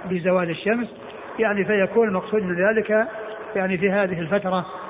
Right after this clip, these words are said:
الطويلة التي هي من طلوع الشمس إلى حصول الزوال، والتي هي ليست وقتا لصلاة، ليست وقتا لصلاة مكتوبة، لأن الفجر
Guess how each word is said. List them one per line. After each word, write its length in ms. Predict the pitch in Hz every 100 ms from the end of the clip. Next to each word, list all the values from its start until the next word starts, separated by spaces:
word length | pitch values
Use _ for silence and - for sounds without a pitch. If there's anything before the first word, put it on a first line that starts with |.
| - - 202
الطويلة 600 | - 185 196 196 185 180 - - - - -
التي 420 | 185 175 185 196
هي 120 | 175 175
من 120 | 180
طلوع 220 | 196 175
الشمس 460 | 165 - 185 180 - - - - 214
إلى 220 | 185 175
حصول 480 | 190 - 185 180 190 - - - - 208
الزوال، 600 | 175 180 175 175 180 208 - 180 - - - 233
والتي 520 | 208 226 202 240 226
هي 400 | 202 202 202 202
ليست 420 | 208 233 220 202
وقتا 260 | 220 226 202
لصلاة، 520 | 196 190 190 196 185 - - - - - - - - -
ليست 340 | 190 214 208 190
وقتا 240 | 208 196
لصلاة 420 | 190 180 185 196 190
مكتوبة، 540 | 190 180 214 202 170 - - - - - - -
لأن 280 | 175 180 190
الفجر 480 | 180 180 190 185